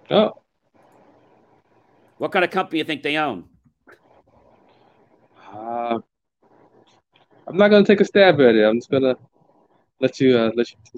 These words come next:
Speaker 1: let you share it with us. <laughs>
Speaker 2: S-, okay, so I discovered this because, uh, I was getting some spam mail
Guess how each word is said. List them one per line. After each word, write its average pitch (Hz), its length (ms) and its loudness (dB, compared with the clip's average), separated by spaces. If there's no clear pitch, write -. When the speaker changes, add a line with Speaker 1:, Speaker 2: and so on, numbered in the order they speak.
Speaker 1:
let 113 160 -8
you 117 60 -8
share 110 220 0
it 98 80 -4
with 98 140 -2
us. 90 260 -10
<laughs> 117 40 -14
Speaker 2:
S-, - 460 -14
okay, 170 500 0
so 170 680 -6
I 165 160 -10
discovered 196 560 -8
this 151 160 -10
because, 147 540 -12
uh, 139 180 -8
I 156 140 -10
was 160 180 -14
getting 202 320 -10
some 170 180 -14
spam 180 560 -6
mail 76 300 -20